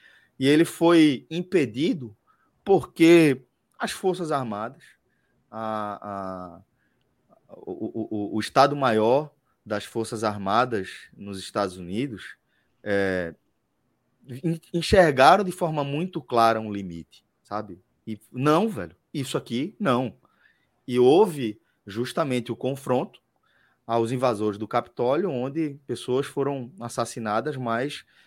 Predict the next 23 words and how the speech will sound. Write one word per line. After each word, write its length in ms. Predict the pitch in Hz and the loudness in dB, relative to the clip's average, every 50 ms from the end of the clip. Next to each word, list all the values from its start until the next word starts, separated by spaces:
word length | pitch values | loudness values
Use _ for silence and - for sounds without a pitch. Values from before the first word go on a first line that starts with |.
| _ _ _ _ | _ _ _ _
impediu-se 580 | 131 117 - 143 127 113 101 110 120 123 - 131 | -14 -8 -2 -2 -2 0 0 -2 -4 -4 -2 -2
algo 220 | 117 117 123 123 | -2 -2 -2 -4
pior, 400 | 120 - 127 110 104 113 120 120 | -8 -8 -4 -2 0 0 0 -2
que 100 | 120 - | -4 -10
tentou 320 | - 101 - 113 120 127 120 | -18 -12 -8 -4 -4 -2 -4
invadir 340 | 110 104 104 101 104 117 | -4 -4 -6 -6 -6 -6
o 60 | 131 127 | -8 -6
Congresso, 720 | - - 131 110 92 101 104 110 113 120 - - - - _ _ _ _ | -8 -8 -10 -8 -4 0 2 2 2 2 0 -6 -12 -16 _ _ _ _
né? 220 | 104 104 107 113 - _ _ - _ _ _ _ _ - | -16 -16 -16 -16 -18 _ _ -20 _ _ _ _ _ 6
Aqui, 720 | 202 220 214 - - 180 180 208 220 202 143 107 - _ _ _ _ _ _ _ _ _ | 6 6 6 2 -2 -2 0 0 0 0 -2 -4 -6 _ _ _ _ _ _ _ _ _
eu 80 | 156 160 | -6 -4
não 100 | 185 185 | -4 -4
tenho 160 | - 208 220 | -2 -2 0
motivos 440 | 214 214 208 - 185 208 214 190 - | 0 -2 -2 -2 -2 -2 -2 -4 -2
pra 160 | - 165 147 | 0 2 2
acreditar 760 | 135 - 147 131 117 107 - - 110 123 139 131 110 - _ _ _ _ _ _ _ _ - - | 2 0 -4 -6 -6 -6 0 4 6 6 6 6 4 0 _ _ _ _ _ _ _ _ -10 -4
que 120 | 151 160 | -2 -2
nenhuma 460 | 156 165 175 170 165 165 190 233 240 | 0 2 2 0 0 0 -2 -2 -2
força 360 | 196 - - 165 151 - - 131 | -2 -4 -4 -6 -6 -4 -4 -4
armada, 460 | 117 113 110 107 110 117 117 113 113 | -4 -4 -4 -2 -2 -2 -2 -2 -4
nenhuma 320 | 120 120 123 139 170 190 | -4 -4 -4 -4 -4 -6
força 300 | - - 151 143 - - | -6 -6 -6 -6 -4 -6
auxiliar 760 | 123 113 - - 117 101 98 95 104 123 143 143 131 - _ | -6 -6 -6 -6 -4 -2 0 2 4 4 4 2 -2 -6 _